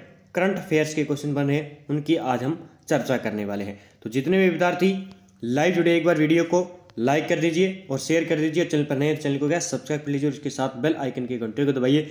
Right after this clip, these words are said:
ताकि आपको daily notification मिल सके। और प्रत्येक विद्यार्थी Telegram चैनल को जरूर ज्वाइन करें क्योंकि यहाँ पे आपको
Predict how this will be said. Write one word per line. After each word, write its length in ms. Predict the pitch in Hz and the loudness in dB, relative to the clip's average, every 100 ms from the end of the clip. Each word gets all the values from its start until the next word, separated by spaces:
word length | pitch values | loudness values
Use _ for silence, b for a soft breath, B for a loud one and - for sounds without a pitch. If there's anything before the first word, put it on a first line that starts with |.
| B - | B -8
ताकि 220 | 117 117 123 | -6 -2 -2
आपको 220 | 113 131 | 0 -4
daily 220 | 117 120 | -2 -2
notification 460 | 120 117 110 117 170 - _ _ _ | -4 -4 -6 -6 -10 -12 _ _ _
मिल 260 | 123 135 104 | 0 0 0
सके। 260 | - 98 92 B - | -6 -14 -16 B -10
और 140 | 110 107 | -8 -6
प्रत्येक 380 | 123 151 160 | -4 0 0
विद्यार्थी 400 | 156 165 160 185 190 - - - | 2 2 2 0 -2 -8 -10 -2
Telegram 440 | 143 151 160 160 | 2 2 2 0
चैनल 160 | 147 139 | 0 0
को 180 | 156 185 - - | 0 -2 -6 -14
जरूर 300 | 120 135 131 | -4 0 0
ज्वाइन 260 | 113 117 107 | 0 -2 -2
करें 200 | 107 101 98 | -4 -6 -6
क्योंकि 260 | 123 127 139 | -10 -4 -2
यहाँ 140 | 131 | 0
पे 100 | 131 | 2
आपको 280 | 143 139 185 | 0 0 -4